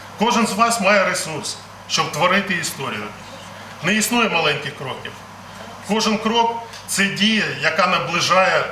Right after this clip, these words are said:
нашу країну до перемоги та вже зараз закладає фундамент нашого майбутнього. І здійснюючи їх, ніколи не забуваємо, якою надвисокою ціною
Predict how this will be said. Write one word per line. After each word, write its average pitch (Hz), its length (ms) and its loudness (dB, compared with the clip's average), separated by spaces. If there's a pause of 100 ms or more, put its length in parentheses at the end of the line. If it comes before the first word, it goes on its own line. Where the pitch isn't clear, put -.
нашу 156 360 4
країну 151 400 -2
до 139 140 -4
перемоги 135 540 -2 (920)
та 190 100 4
вже 202 220 2
зараз 214 440 4
закладає - 440 4
фундамент 175 640 2
нашого 147 420 2
майбутнього. 120 580 -8 (1300)
І 165 60 -4
здійснюючи 190 640 2
їх, 208 200 2 (240)
ніколи 208 360 0
не 170 120 -4
забуваємо, 139 640 0
якою 156 440 -2 (360)
надвисокою 151 840 0 (340)
ціною 156 520 -2